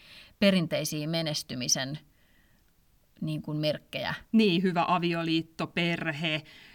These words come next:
Speaker 2: kiva työpaikka.
Speaker 1: Niin, tai menestyvä yritys.
Speaker 2: Menestyvä
Speaker 1: Tai
Speaker 2: yritys.
Speaker 1: Just
Speaker 2: Hyvä
Speaker 1: niin.
Speaker 2: talo-, taloudellinen tilanne.
Speaker 1: Joo, ja muutenkin on semmoinen, niin kuin,
Speaker 2: Hyvä
Speaker 1: hyvä
Speaker 2: meininki.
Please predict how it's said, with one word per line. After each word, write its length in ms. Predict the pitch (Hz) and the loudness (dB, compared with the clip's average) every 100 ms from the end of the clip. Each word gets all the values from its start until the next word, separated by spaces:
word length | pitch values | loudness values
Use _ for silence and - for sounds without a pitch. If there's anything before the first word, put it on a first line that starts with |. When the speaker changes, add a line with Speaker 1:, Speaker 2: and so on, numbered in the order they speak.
| - | 0
Speaker 2:
kiva 260 | 214 175 | 4 4
työpaikka. 1000 | 160 190 165 156 156 147 147 - - - | 2 0 0 0 -2 0 -2 -4 -4 2
Speaker 1:
Niin, 200 | 196 170 | 4 4
tai 120 | 170 | 2
menestyvä 480 | 160 156 156 - 160 | 0 -2 -4 -2 -2
yritys. 540 | 143 160 156 - 151 202 | 0 -2 -4 -6 -2 2
Speaker 2:
Menestyvä 540 | 190 170 113 127 165 | 4 4 2 2 2
Speaker 1:
Tai 140 | 156 | 4
Speaker 2:
yritys. 760 | 165 160 156 156 156 - - - _ _ _ _ | 2 0 -2 -2 -2 -4 -6 -10 _ _ _ _
Speaker 1:
Just 160 | 220 220 | 2 4
Speaker 2:
Hyvä 180 | 226 185 | 8 8
Speaker 1:
niin. 100 | 165 | 8
Speaker 2:
talo-, 300 | 175 170 160 | 6 6 4
taloudellinen 760 | - 220 185 170 156 156 156 143 | 4 4 4 2 2 0 -2 -4
tilanne. 520 | - 147 95 98 208 - _ | -4 -2 -2 -2 -6 -8 _
Speaker 1:
Joo, 240 | 226 285 190 | 0 4 4
ja 100 | 175 | 4
muutenkin 440 | 262 208 170 170 | 2 0 -2 -4
on 60 | 160 | -6
semmoinen, 260 | 170 160 | -6 -6
niin 120 | 160 165 | -6 -8
kuin, 160 | 160 - _ _ _ _ _ _ - | -10 -14 _ _ _ _ _ _ 0
Speaker 2:
Hyvä 200 | 392 240 | 4 6
Speaker 1:
hyvä 160 | - 160 | 6 6
Speaker 2:
meininki. 300 | - 165 | 6 6